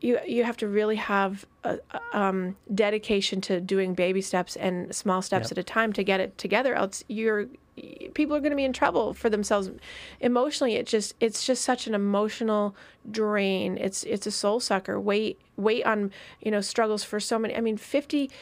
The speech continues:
Speaker 1: over fifty percent of American population this past year alone are on diets.
Speaker 2: Yeah.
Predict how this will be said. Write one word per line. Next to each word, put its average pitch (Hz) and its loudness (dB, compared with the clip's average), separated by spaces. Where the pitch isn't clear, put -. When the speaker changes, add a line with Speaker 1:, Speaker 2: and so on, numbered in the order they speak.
Speaker 1:
over 254 2
fifty 302 0
percent 240 0
of 208 -2
American 208 0
population 202 -2
this 240 2
past 226 -4
year 214 2
alone 202 0
are 208 4
on 196 0
diets. 190 -2
Speaker 2:
Yeah. 98 0